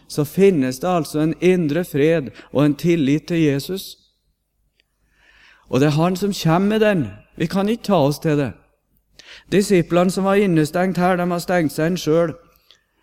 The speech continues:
De, de fikk ikke til å, å produsere en sånn fred, og framskaffe en sånn trøst som de lengtet etter.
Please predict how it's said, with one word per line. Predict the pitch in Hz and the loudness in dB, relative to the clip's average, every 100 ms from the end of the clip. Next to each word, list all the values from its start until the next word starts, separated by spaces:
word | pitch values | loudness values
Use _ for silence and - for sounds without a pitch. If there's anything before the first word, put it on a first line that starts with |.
| _ - _ - | _ -20 _ 0
De, | 147 185 - 55 - - 101 _ _ _ _ _ - | 2 2 -2 -8 -16 -18 -20 _ _ _ _ _ -2
de | 165 | 0
fikk | 180 202 185 196 | 2 0 2 -2
ikke | 214 - | -4 0
til | 170 196 | 2 2
å, | 208 185 110 - | 2 0 -2 -2
å | 202 | -2
produsere | - 240 226 143 127 147 165 208 | -2 -2 0 -2 0 2 2 2
en | 220 185 | 0 -2
sånn | 175 196 | -2 -2
fred, | 170 190 220 160 - _ _ _ _ _ _ | -2 -2 -4 -6 -14 _ _ _ _ _ _
og | 175 165 | -4 0
framskaffe | 165 151 127 127 - 180 190 147 - 180 202 - - - _ | 4 4 4 0 0 0 -2 -6 0 2 0 -8 -20 -20 _
en | - 170 | -2 0
sånn | 175 175 196 | 2 0 0
trøst | 190 214 208 - - - - | 0 0 -2 -8 -16 -20 -10
som | - 160 | 0 2
de | 165 | 2
lengtet | 175 196 156 147 160 | 2 2 2 0 0
etter. | 160 220 | -2 -6